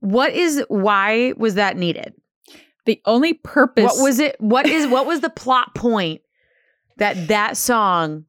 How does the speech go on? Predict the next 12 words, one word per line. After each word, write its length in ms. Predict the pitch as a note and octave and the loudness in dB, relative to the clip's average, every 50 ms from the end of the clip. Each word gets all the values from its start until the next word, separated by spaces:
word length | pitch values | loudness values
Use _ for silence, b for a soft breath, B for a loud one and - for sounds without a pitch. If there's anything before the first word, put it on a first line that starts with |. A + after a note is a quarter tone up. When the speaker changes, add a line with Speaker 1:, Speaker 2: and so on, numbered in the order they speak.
| _ _ _ | _ _ _
Speaker 2:
Yep. 240 | G#3+ G3+ E3 - - _ _ G#3+ | -6 -6 -6 -6 -8 _ _ -2
Speaker 1:
did? 300 | F#3+ D#3+ G3 C#3 A#2 - - G#3+ _ - | 0 0 0 0 -2 -8 -12 -20 _ 0
Speaker 2:
They 120 | A3 A#3+ | 2 2
Speaker 1:
Sir? 40 | A#3 | 4
Speaker 2:
needed 300 | A#3 C4 C#4 D4+ E4 C#4 | 4 4 2 2 2 2
to 80 | C#4+ B3+ | 0 0
get 240 | A3 A#3+ C4 B3 - _ _ _ | 2 2 0 0 0 _ _ _
Kathy 720 | - - C4+ A#3 A#3+ C#4 - E4 D#4+ D#4+ D#4 D4+ C4 - - | -6 -2 0 0 0 -2 -2 -2 -2 0 0 -2 -4 -8 -10
back 460 | - - - A3 B3 C#4 B3+ - - - | -6 -2 0 0 0 0 -2 -6 -14 -2
into 260 | - A3+ A3+ A#3 B3+ A#3+ | 0 0 0 0 0 0
his 180 | A3+ G#3+ - | -2 -2 -4
life 420 | F#3+ F#3 F3+ E3 D3 A#2+ - _ | -4 -6 -4 -4 -4 -6 -8 _